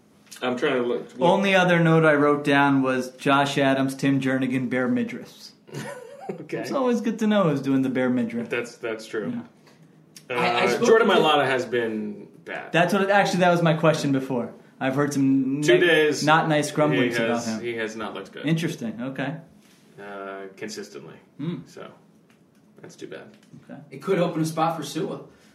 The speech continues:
Speaker 3: your guy.
Speaker 1: Yeah, that's right. Well, I mean, what, do you think that he is, like, how patient do you think they will be with Mailata?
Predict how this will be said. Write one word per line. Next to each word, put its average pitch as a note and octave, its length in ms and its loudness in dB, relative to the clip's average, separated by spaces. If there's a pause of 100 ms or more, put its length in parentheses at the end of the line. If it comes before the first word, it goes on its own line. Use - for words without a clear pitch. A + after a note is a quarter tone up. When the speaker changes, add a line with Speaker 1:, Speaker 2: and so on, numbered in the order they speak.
(460)
Speaker 3:
your C#3+ 180 -6
guy. D3 340 -4
Speaker 1:
Yeah, A2+ 140 -4
that's A2+ 160 -6
right. C#3+ 160 -4 (180)
Well, D#3 220 2
I F#3+ 80 2
mean, G3+ 180 4
what, G3 240 4
do F3 100 0
you F3+ 60 6
think G3+ 220 2
that F#3+ 100 4
he F3+ 140 6
is, F3 240 0
like, D3+ 160 0
how E3 140 0
patient D#3+ 480 -2
do C3+ 80 -4
you B2+ 60 -4
think C3 140 0
they B2+ 120 2
will B2 120 0
be B2+ 80 2
with A#2+ 160 0
Mailata? A2+ 460 -6